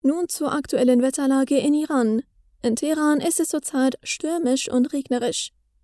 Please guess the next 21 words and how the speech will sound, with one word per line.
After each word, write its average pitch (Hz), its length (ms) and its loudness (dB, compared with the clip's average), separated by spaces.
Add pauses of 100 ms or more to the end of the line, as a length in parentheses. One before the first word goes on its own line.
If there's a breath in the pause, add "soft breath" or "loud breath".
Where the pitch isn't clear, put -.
(280 soft breath)
Bei 285 140 2
Temperaturen 311 720 -2
um 277 160 0
sechsundzwanzig 269 920 -2
Grad 294 260 -6
Celsius. - 600 -4 (720 soft breath)
In 330 140 -2
einigen 277 440 2
weiteren 294 460 -2
iranischen 277 520 0
Städten 277 480 2
haben 339 300 -4
wir 302 140 -2
folgende 247 460 -2
Temperaturen. 247 760 -2 (800)
Tabriz 233 480 -2
sechzehn 285 380 -2
Grad, 302 340 -4 (540)
Mashhad 320 380 -4
zwanzig 277 460 -2
Grad, 269 320 0